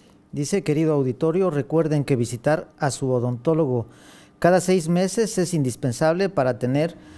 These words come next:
una excelente salud dental en toda su familia. Y si usted o sus hijos usan brackets o sufren sensibilidad dental o incluso les aparecen manchitas blancas en los dientes,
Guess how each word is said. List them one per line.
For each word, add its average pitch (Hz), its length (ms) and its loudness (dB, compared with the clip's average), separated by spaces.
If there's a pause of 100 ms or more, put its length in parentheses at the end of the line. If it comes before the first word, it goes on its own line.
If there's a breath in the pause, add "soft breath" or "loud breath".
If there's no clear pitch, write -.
(320 loud breath)
una 190 220 2
excelente 170 640 0
salud 143 340 2
dental 160 600 0
en 131 140 -2
toda 147 220 0
su 147 120 -12
familia. 123 520 -2 (520 soft breath)
Y 139 80 0
si 147 160 -2
usted 185 280 0
o 196 80 2
sus 147 260 -4
hijos 165 520 -4 (140)
usan 160 360 0
brackets 151 600 0
o 131 100 -4
sufren 156 460 -2
sensibilidad 127 680 0
dental 147 540 0 (440 loud breath)
o 147 120 2
incluso 180 480 0
les 139 180 0
aparecen 151 540 0
manchitas 135 540 -2
blancas 151 440 0
en 123 140 -2
los 120 140 -2
dientes, 165 520 -4